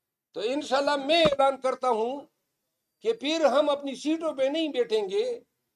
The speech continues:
हम फिर इस असम्बली में इनका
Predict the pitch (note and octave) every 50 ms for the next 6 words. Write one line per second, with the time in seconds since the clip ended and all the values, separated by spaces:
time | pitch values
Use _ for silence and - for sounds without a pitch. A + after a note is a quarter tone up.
0 | _ _ _ _ _ - - A3 C4+ C#4+ C#4 C4+ - B3 C#4 D4 D4 C#4+ C4 B3
1 | A#3 A3 - _ _ _ _ _ _ _ - - C#4+ D#4 C4 - - - B3 B3
2 | A#3 - B3+ C#4+ D#4+ E4+ E4+ D#4 D4 C4+ A#3+ G#3+ G#3 A3 A#3 A#3+ - - _ _
3 | _ _ _ _ _ _ _ _ _ _ _ _ - F#3+ A#3 C4 C4+ C4+ C4+ -
4 | C4 C4